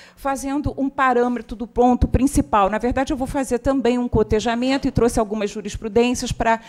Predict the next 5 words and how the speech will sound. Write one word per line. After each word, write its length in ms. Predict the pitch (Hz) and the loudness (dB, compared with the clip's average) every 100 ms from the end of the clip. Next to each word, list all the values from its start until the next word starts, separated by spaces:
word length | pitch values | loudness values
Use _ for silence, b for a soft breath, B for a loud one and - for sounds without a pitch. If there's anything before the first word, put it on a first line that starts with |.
| B B B | B B B
eh, 320 | - 202 202 - | 0 2 0 0
acirrar 460 | 214 - 220 196 | -4 -4 -2 0
bastante 600 | 190 202 - 190 175 - | 0 -2 -4 -6 -6 -8
o 20 | 175 | -6
debate. 560 | 160 151 - - - | -4 -4 -8 -12 -16